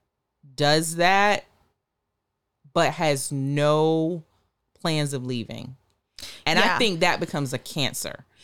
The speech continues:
Speaker 1: And I'm not okay with that. Like, that to,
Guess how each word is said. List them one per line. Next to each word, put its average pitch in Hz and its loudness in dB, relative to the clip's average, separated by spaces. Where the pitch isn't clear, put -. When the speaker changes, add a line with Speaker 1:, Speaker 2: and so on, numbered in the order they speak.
Speaker 1:
And 160 2
I'm 202 2
not 180 2
okay 165 0
with 127 -2
that. 113 0
Like, 143 -2
that 190 2
to, 240 -4